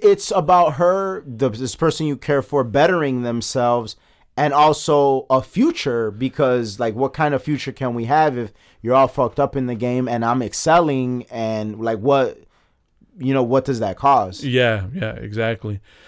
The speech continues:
Speaker 2: But, but, I mean, uh, that's really what it is, is having the right mentality. And if you're willing to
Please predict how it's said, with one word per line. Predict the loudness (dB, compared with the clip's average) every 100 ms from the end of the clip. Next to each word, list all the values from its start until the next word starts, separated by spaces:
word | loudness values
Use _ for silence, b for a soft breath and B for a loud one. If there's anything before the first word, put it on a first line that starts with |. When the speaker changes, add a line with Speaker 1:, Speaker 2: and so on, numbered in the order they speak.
| b _
Speaker 2:
But, | -8
but, | 0 0
I |
mean, | 2 0
uh, | 0 0 0 -2 0
that's | 0 2 0
really | 2
what | 2 2
it | 2
is, | 2
is | 0 -2
having | -2 -2 -4
the | -2
right | 2 2 0 -4
mentality. | -8 -6 -2 -2 -2 -6 -14 _ b b b b -8
And | -4 -2 -4 -4 -4 -6 -8 -16 _ _ _ _ _ _
if | -10 -4
you're | 0
willing | 2 2 -2
to | -6